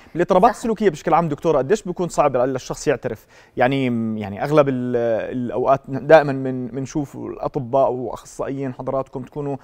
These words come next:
Speaker 1: يعني عم تحكوا في هذا الموضوع، الموضوع الاعتراف والعيش، آه، العيش في الدينايل أو ال-، أو الإنكار، قد إيه بيفرق في ال-، في العلاج؟
Speaker 2: أوكي، هلأ بدي أقول لك في شيء كتير مهم، إنه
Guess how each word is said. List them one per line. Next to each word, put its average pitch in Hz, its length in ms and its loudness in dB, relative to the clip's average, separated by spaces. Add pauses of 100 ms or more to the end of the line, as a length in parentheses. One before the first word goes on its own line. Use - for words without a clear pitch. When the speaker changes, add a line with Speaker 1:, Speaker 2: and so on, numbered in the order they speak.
(340)
Speaker 1:
يعني 139 140 0
عم 143 140 0
تحكوا - 240 -14
في 180 100 2
هذا 160 80 6
الموضوع، 156 340 4
الموضوع 131 420 0
الاعتراف 127 520 0
والعيش، 135 600 0
آه، 127 200 -2
العيش 131 300 0
في 147 100 -8
الدينايل 131 500 0
أو 123 160 -4
ال-، 120 180 -2
أو 120 160 -4
الإنكار، 123 540 2 (280)
قد 123 140 0
إيه 175 60 4
بيفرق 180 320 0
في - 140 -10
ال-، 117 400 -4
في - 60 -18
العلاج؟ 110 500 -6 (640)
Speaker 2:
أوكي، 220 240 -4
هلأ 202 360 0
بدي 180 180 -12
أقول 226 120 -2
لك 202 400 -4
في 220 160 -8
شيء 214 260 -8
كتير 202 280 -8
مهم، 180 360 -10 (560)
إنه 190 360 -2